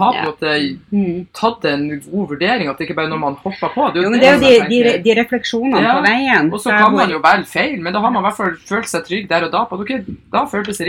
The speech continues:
Speaker 1: riktig, og da prøver jeg det.
Speaker 2: Mm.
Speaker 1: Og man vet jo gjerne ikke før man har prøvd.
Speaker 3: Og så utvikles
Speaker 1: Ja.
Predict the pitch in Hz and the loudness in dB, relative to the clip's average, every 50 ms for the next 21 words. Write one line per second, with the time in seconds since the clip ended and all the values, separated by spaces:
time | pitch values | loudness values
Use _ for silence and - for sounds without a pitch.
0 | 226 - - - 285 175 160 - 196 208 220 - 151 - - - 220 202 - 311 | -6 -6 -8 -8 -6 -6 -4 -4 -4 -4 -4 -4 -6 -8 -6 -4 -4 -2 -2 -2
1 | 320 - - - - - - - _ - - 196 185 170 185 190 190 160 175 190 | -4 -4 -4 -4 -4 -4 -6 -8 _ -8 -6 -4 -4 -2 -2 -2 -2 0 0 -2
2 | 240 233 - - 143 131 135 135 135 135 135 135 135 127 123 135 - - 135 135 | -2 -4 -6 -6 -6 -6 -4 -4 -4 -4 -4 -6 -6 -8 -8 -10 -10 -8 -8 -8
3 | 127 120 - - 139 135 135 - 233 - - - 226 208 - 254 214 220 220 - | -8 -8 -8 -6 -6 -6 -6 -8 -10 -14 -12 -12 -10 -8 -6 -4 -4 -4 -4 -4
4 | - 247 233 - 233 226 226 214 220 220 | -4 -4 -4 -4 -4 -4 -4 -4 -4 -4